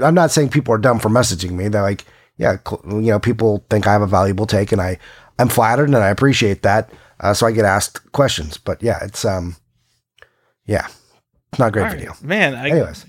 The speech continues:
Speaker 2: yeah, I mean, your opinion is valuable, I guess. People message me about, like, big box P C games and obscure stuff. I
Speaker 1: I
Speaker 2: post. They're like, "Yo, it's so cool that someone else actually is into this." No one's asking me, like, "Oh man,
Speaker 1: I
Speaker 2: how
Speaker 1: ask
Speaker 2: about
Speaker 1: you lots
Speaker 2: that
Speaker 1: of
Speaker 2: Wata
Speaker 1: questions.
Speaker 2: sale last week?"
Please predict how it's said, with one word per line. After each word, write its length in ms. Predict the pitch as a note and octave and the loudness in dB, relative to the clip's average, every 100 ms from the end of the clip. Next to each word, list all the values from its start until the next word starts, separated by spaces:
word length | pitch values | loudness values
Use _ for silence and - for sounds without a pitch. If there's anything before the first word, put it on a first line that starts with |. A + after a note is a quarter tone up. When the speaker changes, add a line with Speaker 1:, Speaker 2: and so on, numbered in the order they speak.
| - | -14
Speaker 2:
yeah, 200 | C#3 C#3 | -6 -4
I 40 | |
mean, 120 | D#3+ C#3+ | -2 0
your 120 | F3+ | 0
opinion 400 | F#3+ A#3 G3+ F#3+ | 0 -2 0 -2
is 160 | F#3 D#3+ | -2 0
valuable, 600 | E3 F3 D3 B2+ A#2 G#2+ | 0 2 0 -6 -12 -10
I 140 | B2 | -10
guess. 340 | B2 A#2+ - | -8 -10 -12
People 320 | - C4 E4+ C4+ | -4 0 0 2
message 340 | B3 C4 G3 | 0 0 -4
me 120 | G#3+ | -2
about, 220 | F#3+ F#3+ E3 | 2 2 2
like, 180 | E3+ | -2
big 180 | D3+ E3+ | -2 -2
box 220 | A3 - | -2 -2
P 180 | - F3+ | -4 -8
C 220 | E3 E3+ | -4 -4
games 280 | D3+ C3+ C3 | -4 -6 -8
and 120 | C#3 | -8
obscure 400 | C3+ - - D#3 | -8 -8 -4 -2
stuff. 260 | D#3+ D3+ D#3 | -2 -2 0
I 40 | |
Speaker 1:
I 20 | C#3 | 4
Speaker 2:
post. 180 | G3+ A#3+ | 4 4
They're 60 | E3 | 0
like, 160 | E3 | -2
"Yo, 200 | B3 A3+ | 0 2
it's 120 | A3 | 2
so 140 | A#3+ A#3+ | 0 0
cool 260 | C#4+ C4+ | 0 0
that 120 | A#3 G#3 | 0 0
someone 300 | A3+ G#3+ G#3+ | -2 0 0
else 180 | G#3+ | 0
actually 440 | A3 G#3+ - G#3 G3 | -2 -4 -4 -6 -2
is 100 | F#3+ | -2
into 240 | A3 G#3+ | -2 -2
this." 280 | D#3+ D#3 - - - - _ _ _ _ | -2 -2 -4 -18 -20 -20 _ _ _ _
No 160 | F#3+ | -2
one's 160 | C#4 G3+ | 0 2
asking 340 | G3 - F#3+ | 0 0 -4
me, 160 | F#3 F#3 | -2 -2
like, 260 | E3+ D3+ D#3 | 0 -2 2
"Oh 200 | A3 G3+ | 2 2
man, 520 | G#3+ G#3+ F3 C#3+ C#3+ _ _ _ _ - | 0 0 -2 -4 -10 _ _ _ _ 0
Speaker 1:
I 80 | F#3 | 2
Speaker 2:
how 80 | A3 | 4
Speaker 1:
ask 120 | F#3+ | 2
Speaker 2:
about 100 | G#3 | 2
Speaker 1:
you 80 | F3 | 2
lots 320 | C3+ - - | 2 2 0
Speaker 2:
that 40 | |
Speaker 1:
of 40 | A#2+ | 0
Speaker 2:
Wata 80 | F#3 | 2
Speaker 1:
questions. 340 | - F#3 F2+ | 2 0 0
Speaker 2:
sale 420 | D3+ C#3 C3 B2+ | 0 2 0 -4
last 360 | C3 C#3 C#3+ C#3+ | -6 -4 -4 -4
week?" 460 | A#2 - - D3 | -6 -6 -10 -12